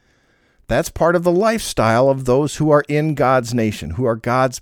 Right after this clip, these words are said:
people. Some people refer to this as fall cleaning, this whole Day of Atonement, because it happens in the fall. Just like spring cleaning, you have fall cleaning. And in the days of the Bible, when this was being talked about, Yom Kippur was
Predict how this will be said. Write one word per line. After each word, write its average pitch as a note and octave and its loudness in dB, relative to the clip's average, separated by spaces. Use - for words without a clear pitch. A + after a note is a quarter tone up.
people. - -8
Some A#2 0
people C#3 0
refer D3 0
to C#3+ -6
this D3+ 0
as B2 -2
fall F#3 4
cleaning, D#2+ -6
this G#2+ -4
whole B2+ 2
Day C3+ 2
of B2+ 2
Atonement, D3 -2
because A#2 -4
it F#2+ -6
happens G#2 -4
in A#2 0
the B2 -2
fall. - 0
Just - -6
like B2+ 2
spring F3+ -2
cleaning, E2+ -4
you G#2+ -2
have C#3 2
fall F3 4
cleaning. - -8
And A#2 0
in C3 2
the B2 -2
days E3+ 4
of D#3+ -4
the C#3 -2
Bible, C#3+ 0
when B2 -4
this E3 -4
was C3 -6
being C#3+ -4
talked E3 -4
about, G#2+ 0
Yom F3+ 2
Kippur E3+ 0
was C3+ 0